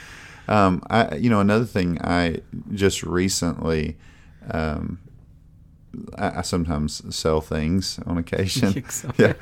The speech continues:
Speaker 1: and I enjoy it. You know, I kinda have fun doing that. But I, I sold something for a friend, and afterward, like, and they went with me 'cause we knew the person that was buying the, the item.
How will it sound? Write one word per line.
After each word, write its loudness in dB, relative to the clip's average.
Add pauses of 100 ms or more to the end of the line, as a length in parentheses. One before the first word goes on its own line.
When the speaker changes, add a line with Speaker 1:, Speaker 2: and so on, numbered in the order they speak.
(140)
Speaker 1:
and 10
I 12
enjoy 10
it. 8
You 6
know, 6
I 6
kinda 2
have 0
fun 2
doing 2
that. 0 (400)
But 6
I, 6 (120)
I 6
sold 4
something 2
for 2
a 2
friend, 0
and -2 (140)
afterward, 0 (120)
like, -2 (340)
and 2
they 6
went 2
with 0
me -2
'cause -4
we -2
knew -2
the -4
person -6
that -4
was -6
buying -4
the, -6
the -4
item. -2